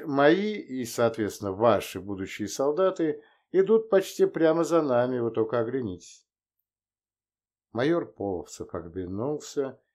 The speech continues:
и первым, что у него вырвалось, было: «Да ведь эти ваши девки едва таскают ноги. Сергей Сергеевич,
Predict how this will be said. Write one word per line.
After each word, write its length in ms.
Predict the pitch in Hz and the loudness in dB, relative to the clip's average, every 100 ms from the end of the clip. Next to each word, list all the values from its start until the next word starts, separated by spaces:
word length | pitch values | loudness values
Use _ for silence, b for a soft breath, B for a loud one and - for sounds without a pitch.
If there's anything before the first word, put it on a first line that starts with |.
| - | -8
и 120 | 110 | -8
первым, 540 | - 117 151 165 147 | -6 0 2 4 0
что 200 | 110 - | -4 -4
у 40 | 104 | -2
него 220 | 104 95 | -2 -2
вырвалось, 420 | 110 131 123 117 | 0 0 0 -2
было: 420 | 101 104 90 85 - _ _ _ _ _ | -4 -2 -2 -4 -10 _ _ _ _ _
«Да 240 | - 87 107 | -16 0 4
ведь 320 | 110 113 110 | 6 4 2
эти 220 | 110 113 | -2 2
ваши 380 | 113 113 - 107 | 2 4 2 -6
девки 480 | 95 117 95 - 95 | -4 -2 -2 -4 -10
едва 320 | 95 92 95 | -8 -4 -6
таскают 640 | - 104 - 107 90 90 | -4 -6 -6 -4 -2 -4
ноги. 440 | 107 95 73 67 - _ _ _ _ _ | -6 -8 -10 -16 -20 _ _ _ _ _
Сергей 400 | - 123 131 117 | -4 0 2 0
Сергеевич, 600 | - 78 87 87 - | -2 -8 -6 -8 -10